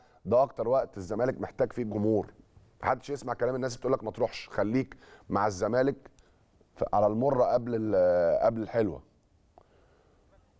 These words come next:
بص بقى يا استاذ محمد معوض بيقول لك: "عشرة على عشرة، روح دلع فيهم وغني، انصر يا رب الابطال، وحاسسهم ان مفيش حاجه حصلت، بس ما ترجعش تندم لما تطلع موسم صفر". انا حبيت ان انا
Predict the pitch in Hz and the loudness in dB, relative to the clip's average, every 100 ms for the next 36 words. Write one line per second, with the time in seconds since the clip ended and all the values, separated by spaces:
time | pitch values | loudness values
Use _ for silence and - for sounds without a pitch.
0 | _ _ _ _ _ _ _ 226 247 277 | _ _ _ _ _ _ _ _ -20 -20
1 | 277 277 285 _ _ _ _ _ - _ | _ _ _ _ _ _ _ _ -20 _
2 | 113 131 131 135 - 113 117 135 120 117 | -4 0 2 2 0 -4 -2 0 -2 0
3 | 113 104 135 131 131 131 - - 120 131 | 2 4 4 2 0 -4 -4 0 0 2
4 | 123 113 113 127 120 107 123 123 131 127 | 2 4 2 0 -2 -2 -4 0 0 0
5 | 101 - 135 135 123 - _ _ _ _ | -4 -2 -2 -2 -6 -16 _ _ _ _
6 | - 90 98 131 135 127 101 123 110 110 | -4 0 4 2 0 -4 -4 -4 -2 2
7 | 107 123 110 82 - 117 131 101 98 117 | 4 4 0 -2 0 2 2 2 -4 -6
8 | 131 113 104 98 120 120 117 127 135 139 | -4 -2 0 0 0 0 0 0 0 -4
9 | - _ _ _ _ _ 78 92 104 98 | -6 _ _ _ _ _ -6 -2 0 0
10 | 101 127 120 127 120 110 104 92 110 113 | 2 2 2 -6 -6 -6 -6 -6 -4 0
11 | 101 104 101 98 - 107 151 170 156 220 | 0 -2 -4 -4 -2 0 0 0 0 0
12 | 247 202 220 | -2 -4 -2